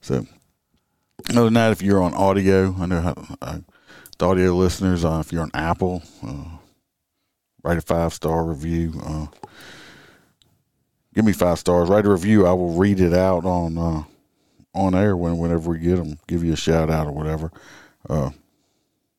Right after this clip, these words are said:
of course, you know, you can always go get any, uh, t-shirts or other stuff like that, uh,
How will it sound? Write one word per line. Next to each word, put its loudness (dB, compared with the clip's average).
of -20
course, -2
you -6
know, -4
you -16
can 4
always 4
go 2
get 0
any, 0
uh, -2
t-shirts 0
or -4
other 4
stuff 0
like 2
that, 2
uh, -4